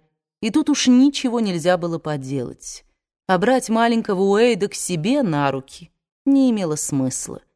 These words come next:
У неё на руках он будет орать ничуть не меньше, чем у Присси, да ещё станет хвататься за ленты и стягивать с неё чепец, и, конечно, помнёт ей платье. И Скарлетт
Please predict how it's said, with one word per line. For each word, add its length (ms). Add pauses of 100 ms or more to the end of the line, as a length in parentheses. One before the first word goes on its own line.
(400)
У 80
неё 340
на 120
руках 460
он 140
будет 260
орать 440 (380)
ничуть 420
не 120
меньше, 360
чем 220
у 40
Присси, 580 (360)
да 120
ещё 280
станет 380
хвататься 520
за 160
ленты 560 (360)
и 80
стягивать 540
с 80
неё 280
чепец, 800 (360)
и, 100
конечно, 640
помнёт 460
ей 140
платье. 760 (680)
И 80
Скарлетт 680